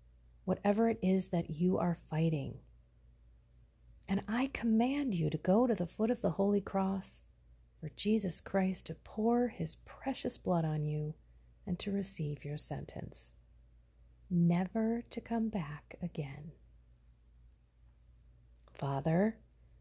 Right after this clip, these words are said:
now that I am empty, please fill me with your peace.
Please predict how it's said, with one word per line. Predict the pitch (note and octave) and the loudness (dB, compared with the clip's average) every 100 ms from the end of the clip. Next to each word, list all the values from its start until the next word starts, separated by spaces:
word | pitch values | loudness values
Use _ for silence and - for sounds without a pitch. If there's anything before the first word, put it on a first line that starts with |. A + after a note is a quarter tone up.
| - _ - _ _ _ - - - - - - | -20 _ -20 _ _ _ -20 -20 -20 -20 -16 0
now | F3 F#3 | 4 6
that | F3+ | 6
I | E3 | 6
am | E3 E3+ | 6 4
empty, | E3 D#3 - E3+ | 0 -2 -2 -6
please | E3+ - G3 F#3+ - | -6 -4 -4 -4 -8
fill | - G3+ G3 F#3+ | -6 0 4 4
me | F3 | 4
with | E3 E3 F3 | 2 -2 -6
your | D#3+ | -8
peace. | - - F3 E3 - - - | -10 -6 -4 -2 -4 -6 -8